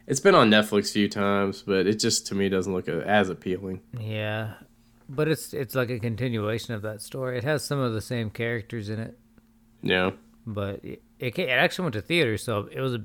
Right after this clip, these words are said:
Speaker 2: it was a budgeted movie. It wasn't just like a, a Netflix special or something.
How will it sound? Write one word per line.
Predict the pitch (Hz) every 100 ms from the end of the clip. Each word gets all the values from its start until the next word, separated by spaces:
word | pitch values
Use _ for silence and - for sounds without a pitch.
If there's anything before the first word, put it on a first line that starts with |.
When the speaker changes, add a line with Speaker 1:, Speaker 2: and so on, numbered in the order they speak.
| 104
Speaker 2:
it | 131
was | 120
a |
budgeted | 92 113 120 98 98
movie. | 98 117 104 95 107
It |
wasn't | 110 110 107 110
just | 104 -
like | 110 -
a, | 104 104 -
a | 120
Netflix | 117 113 - 127
special | - 131 120 123 123
or |
something. | 113 127 113 127